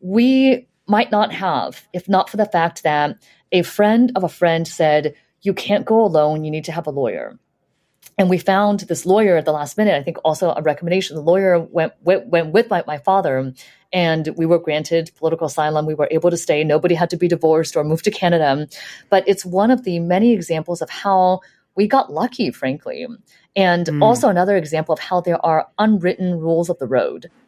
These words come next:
Speaker 1: that not
Speaker 2: Mm-hmm.
Speaker 1: everybody has access to.
Speaker 2: I, I just, two things about that. I'm sure you've thought about what life might have been like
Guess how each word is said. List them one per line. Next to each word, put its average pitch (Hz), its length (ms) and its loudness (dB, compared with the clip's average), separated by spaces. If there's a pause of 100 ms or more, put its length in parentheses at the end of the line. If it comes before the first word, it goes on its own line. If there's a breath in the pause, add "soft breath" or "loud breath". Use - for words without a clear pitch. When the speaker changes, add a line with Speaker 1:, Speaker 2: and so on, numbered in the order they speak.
Speaker 1:
that 160 160 2
not 170 200 0
Speaker 2:
Mm-hmm. 139 100 -4
Speaker 1:
everybody 165 340 0
has - 240 -14
access - 380 -12
to. - 240 -20 (880 loud breath)
Speaker 2:
I, 233 160 -6
I 220 80 2
just, 226 400 -2 (480)
two 254 240 4
things 180 320 -2
about 131 300 -8
that. 120 340 -10 (840)
I'm 190 140 0
sure 226 440 2
you've 185 220 0
thought 147 540 -4
about 131 580 -6 (520)
what 170 420 -2
life 175 420 -2
might 147 280 -2
have 139 160 -6
been 123 240 -6
like 120 560 -8